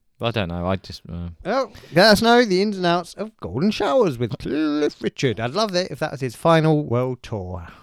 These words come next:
Speaker 1: Cliff
Speaker 2: Golden
Speaker 1: Ri-
Speaker 2: showers
Speaker 1: <laughs> Cliff
Speaker 2: in the
Speaker 1: Richard.
Speaker 2: golden circle with Cliff
Speaker 1: Golden, <laughs>
Speaker 2: Richard.
Speaker 1: golden showers, the final tour.
Speaker 2: Yeah, unless they're like, "Oh, why are you calling it that? Is it 'cause of the golden generation?" I don't know. Really into pissing on people, <laughs> and I have been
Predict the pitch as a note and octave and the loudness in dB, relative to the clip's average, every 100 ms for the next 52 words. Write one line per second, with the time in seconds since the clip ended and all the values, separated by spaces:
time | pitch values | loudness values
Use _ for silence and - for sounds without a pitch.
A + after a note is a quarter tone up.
0 | - _ _ _ _ G#3 A#3+ A3 E3 D3 | -20 _ _ _ _ 2 4 4 4 6
1 | D3 D3 C#3+ - - - - - - _ | 8 6 4 0 -12 -10 -6 -4 -6 _
2 | C4 C4 C#4 - E3+ D#3 B2 A#2 D3 D#3 | -4 -2 -4 -8 -8 -4 -2 2 6 6
3 | D#3 D3+ - G2+ F2+ D#2+ G2 C#3 C#3+ C#3 | 4 0 -2 -4 -6 -8 -2 0 2 0
4 | C#3+ D#3+ - C#3 C3+ B2 B2+ A2 G2 F2+ | 0 -2 -4 -6 -4 -6 -6 -6 -4 -6
5 | F2 - E2 - A2 G#2 G#2+ - F#2+ F2 | -8 -12 -12 -8 -6 -6 -8 -8 -10 -8
6 | A#3+ D#4+ C#3+ E3 E3+ E3+ E3+ D#3+ E3+ E3+ | -8 -6 -6 0 0 0 -2 -4 -4 -2
7 | F3 E3+ - D#3+ D#3+ E3+ C#3+ B2 - C3 | -2 -2 -6 -8 -6 -6 -4 -6 -2 -4
8 | B2 B2+ B2+ A#2+ B2 - B2 B2 A#2+ B2 | -2 -8 -8 -4 -4 2 4 4 2 -2
9 | A#2+ A#2 A#2 - F3 G3+ A#3 B3 C#4+ D#4 | -4 -4 -8 -4 -2 -2 -4 -2 -2 -4
10 | - C#3+ D3+ G#3 G#3 G3+ F#3 G#3 F#3+ - | -8 -10 0 2 4 0 0 -2 -2 -2
11 | D#3 B2 G#2 E3+ B2 - _ - A#2+ C3 | 0 0 0 -6 -8 -14 _ -8 -4 0
12 | D#3 D3 C#3 | 0 0 -2